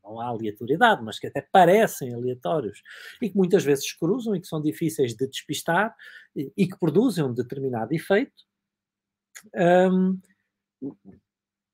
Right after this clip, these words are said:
mas a lei de ferro do universo é que nada acontece espontaneamente, não é? Não, na-, nada aparece ali, não é? Eh,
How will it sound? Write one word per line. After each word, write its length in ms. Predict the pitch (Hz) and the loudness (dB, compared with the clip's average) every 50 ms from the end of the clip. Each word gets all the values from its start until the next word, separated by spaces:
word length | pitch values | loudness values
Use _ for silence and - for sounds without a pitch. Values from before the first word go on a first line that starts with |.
| _ _ _ _ _ - - - _ _ _ _ _ _ | _ _ _ _ _ -20 -20 -20 _ _ _ _ _ _
mas 400 | 123 120 120 117 117 123 123 120 | -14 -12 -10 -6 -4 -4 -2 0
a 60 | 131 | 0
lei 220 | 127 131 131 127 127 | 2 2 2 0 0
de 100 | 127 - | -4 -4
ferro 260 | - 139 123 117 135 | -6 -4 -4 -4 -4
do 100 | 135 143 | -4 -4
universo 500 | 156 165 175 143 156 156 165 - - - | -4 -2 -2 0 0 -2 -2 -2 -6 -10
é 40 | 214 | -10
que 140 | - - 202 | -8 -4 -2
nada 220 | 165 147 147 160 | 0 0 0 -2
acontece 400 | 156 160 196 180 165 190 156 - | -4 -4 -6 -6 -6 -6 -8 -8
espontaneamente, 720 | - - 202 170 - 196 190 196 196 170 139 147 147 _ _ _ _ - | -10 -10 -10 -8 -6 -6 -6 -6 -6 -6 -8 -10 -14 _ _ _ _ -14
não 140 | 123 104 113 | -12 -10 -10
é? 80 | 143 | -10
Não, 280 | 165 143 117 117 113 - | -8 -8 -8 -10 -10 -10
na-, 220 | 110 127 135 143 - | -8 -8 -8 -6 -2
nada 340 | 135 139 139 - 160 - _ | 0 0 0 0 -2 -6 _
aparece 540 | - 196 - - 143 120 123 123 - - - | -2 0 4 4 4 4 4 0 -4 -6 -8
ali, 220 | 104 101 98 - _ _ _ _ _ | -10 -10 -12 -14 _ _ _ _ _
não 140 | _ 120 135 | _ -14 -14
é? 60 | 165 - _ _ _ _ _ _ _ _ _ _ - | -14 -14 _ _ _ _ _ _ _ _ _ _ -14
Eh, 200 | 120 117 107 - | -12 -12 -12 -14